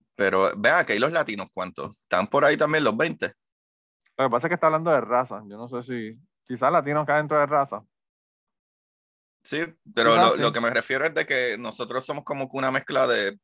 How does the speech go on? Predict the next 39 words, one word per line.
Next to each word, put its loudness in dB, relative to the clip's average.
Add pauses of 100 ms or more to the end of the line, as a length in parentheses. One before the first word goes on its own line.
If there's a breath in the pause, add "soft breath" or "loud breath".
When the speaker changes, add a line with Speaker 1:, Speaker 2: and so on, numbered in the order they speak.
(120)
Speaker 2:
Claro, 2
Speaker 1:
blancos, -2
Speaker 2:
eso, -6
y 0
ahí, 0
Speaker 1:
negros, -2
Speaker 2:
ahí 0
Speaker 1:
de 0
Speaker 2:
sería 0
Speaker 1:
un 0
Speaker 2:
más -4
Speaker 1:
revolú. -2
Speaker 2:
complicado. -4 (760)
Speaker 1:
Por -8
eso. -6
Speaker 2:
Eh, -12 (220)
pues -4
tú -2
coges, 4
eh, -2
me -10
imagino -2
que 2
tú -4
coges -2 (100)
cincuenta, -2
veinticinco, -2
diez, -4
le -8
haces -6
el -2
promedio -2
y -4
eso -6
es -6
lo -4
de -2
los -2
latinos. -6